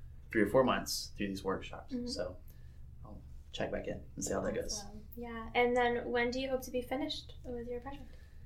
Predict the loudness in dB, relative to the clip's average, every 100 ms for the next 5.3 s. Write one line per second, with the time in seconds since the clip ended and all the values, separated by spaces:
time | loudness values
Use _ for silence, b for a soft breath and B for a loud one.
0 | b -12 -12 0 8 10 10 10 10 10
1 | 8 12 12 12 6 2 8 10 10 10
2 | 2 -4 6 10 12 12 10 8 2 2
3 | 6 6 6 6 6 6 4 6 6 8
4 | 6 6 4 2 2 4 6 6 2 -2
5 | -6 -6